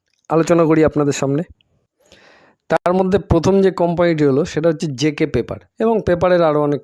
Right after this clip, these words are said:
কোম্পানি আছে। তো মোটামুটি সমস্ত জায়গায় একটা ভালো র্যালি দেখেছি,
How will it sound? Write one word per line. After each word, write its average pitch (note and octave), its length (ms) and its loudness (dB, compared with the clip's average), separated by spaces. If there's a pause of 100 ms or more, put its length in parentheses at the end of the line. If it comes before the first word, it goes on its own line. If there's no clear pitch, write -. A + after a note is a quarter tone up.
কোম্পানি A#2+ 300 -4 (100)
আছে। E3+ 140 -10 (720)
তো E3+ 60 -2 (240)
মোটামুটি D#3 360 -2 (120)
সমস্ত D3 260 -4 (120)
জায়গায় D3 240 0 (120)
একটা C#3+ 220 -8
ভালো C3 220 -2
র্যালি D3 220 2
দেখেছি, F#3 220 0